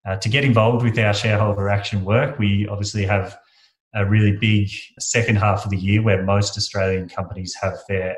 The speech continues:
annual general meetings. So if you're able to, to join up and, and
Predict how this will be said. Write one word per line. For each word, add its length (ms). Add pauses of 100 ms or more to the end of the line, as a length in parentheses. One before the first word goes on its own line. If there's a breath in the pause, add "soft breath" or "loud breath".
annual 220
general 340
meetings. 580 (440 soft breath)
So 180
if 120
you're 100
able 400
to, 440
to 300
join 280
up 280
and, 200 (100)
and 260